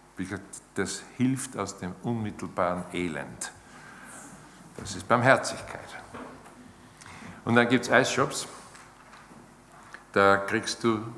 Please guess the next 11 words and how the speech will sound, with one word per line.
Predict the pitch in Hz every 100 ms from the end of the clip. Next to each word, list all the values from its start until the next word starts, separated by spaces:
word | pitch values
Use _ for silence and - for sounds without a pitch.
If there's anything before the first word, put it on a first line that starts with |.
| - - - - - -
Eis, | 104 120 - - - -
das | 107 98 -
nennt | 92 98 107 98
man | 101 95 95 92 - - - - -
Gnade. | 90 101 92 - - - - - - - - - - - - - 262 247 254 - - - - - - - - - - - -
Das | 95 -
sind | 120 120
dann | 110
solche | 98 113 110 101
Super | 90 - 139 95
Bowls. | - 87 98 170 -